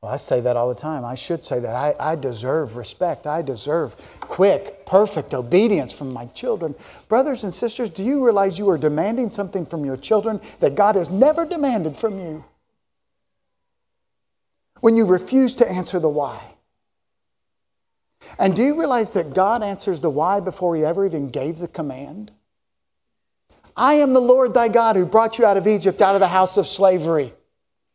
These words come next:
And then he says, "You shall have no other gods before me." He answers the why before. And yet somehow we think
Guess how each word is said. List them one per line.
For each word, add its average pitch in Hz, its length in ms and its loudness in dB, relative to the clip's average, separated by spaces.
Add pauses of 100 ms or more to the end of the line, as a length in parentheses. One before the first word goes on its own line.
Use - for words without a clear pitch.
(240)
And 202 140 4
then 277 140 6
he 254 100 4
says, 175 640 2 (760)
"You 170 140 0
shall 156 220 4
have 156 140 4
no 143 200 2
other 135 160 -2
gods 123 260 -2
before - 400 -16
me." - 240 -20 (760)
He 220 200 4
answers 175 380 0
the 147 140 2
why 135 580 2 (500)
before. 120 680 -6 (1160)
And 156 180 0
yet 151 160 -2
somehow 160 600 0
we 151 220 -4
think 117 640 -10